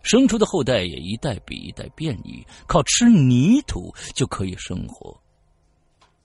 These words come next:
伽马医生是一个伟大的心理医生，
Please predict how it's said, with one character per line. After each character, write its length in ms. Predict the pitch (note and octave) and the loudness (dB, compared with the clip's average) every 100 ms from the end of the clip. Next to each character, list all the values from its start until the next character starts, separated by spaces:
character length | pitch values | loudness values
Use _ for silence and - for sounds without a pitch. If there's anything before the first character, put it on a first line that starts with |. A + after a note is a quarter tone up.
| - | -4
伽 140 | B2+ | 2
马 160 | B2+ A#2 | 4 4
医 120 | B2 | 4
生 200 | B2 A#2 | 2 0
是 160 | G#2+ G2+ | 0 -2
一 60 | |
个 100 | G2 | -4
伟 240 | F2+ F#2 F#2+ | -4 -4 -2
大 180 | A2 G#2 | -2 -2
的 80 | |
心 260 | F2+ - F2+ | -4 -6 -6
理 60 | D2+ | -8
医 160 | B1 | -12
生， 180 | - - | -14 -14